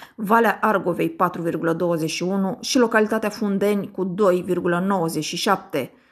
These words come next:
Forțele de ordine, constituite din polițiști, jandarmi și polițiști locali, au efectuat în continuare acțiuni privind ordinea și siguranța publică în contextul prevenirii și combaterii răspândirii noului coronavirus,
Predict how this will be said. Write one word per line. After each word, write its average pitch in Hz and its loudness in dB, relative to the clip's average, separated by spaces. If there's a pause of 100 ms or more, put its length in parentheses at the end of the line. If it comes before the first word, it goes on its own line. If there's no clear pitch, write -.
(220)
Forțele 220 2
de 202 2
ordine, 202 2
constituite 220 0
din 220 4
polițiști, 214 0
jandarmi 202 4
și - 0
polițiști 170 0
locali, 226 2
au 247 8
efectuat 254 4
în 285 4
continuare 240 2
acțiuni 214 0
privind 208 0
ordinea 214 4
și 208 -6
siguranța 175 0
publică 202 0
în 240 4
contextul 233 2
prevenirii 196 2
și 196 -6
combaterii 196 2
răspândirii 180 0
noului 151 0
coronavirus, 185 0